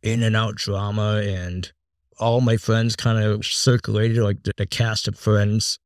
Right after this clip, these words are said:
or the cast of Cheers or something. Like, everybody just kept circulating around me, and, like, all this weird shit kept happening.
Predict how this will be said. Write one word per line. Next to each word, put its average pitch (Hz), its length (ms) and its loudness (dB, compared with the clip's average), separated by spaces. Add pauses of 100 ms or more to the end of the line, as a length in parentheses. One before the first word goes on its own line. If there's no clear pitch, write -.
(480)
or 98 240 0
the 98 100 0
cast 117 340 -2
of 90 80 -8
Cheers 113 460 0
or 107 60 2
something. 110 280 0
Like, 101 200 0
everybody 127 300 4
just 104 220 -4
kept 104 160 -2
circulating 104 640 -2
around 104 320 0
me, 104 140 0
and, 95 140 -4
like, 101 220 -4
all 127 180 -4
this 123 200 -4
weird 107 320 -4
shit 101 260 -2
kept 101 200 -4
happening. 101 500 -2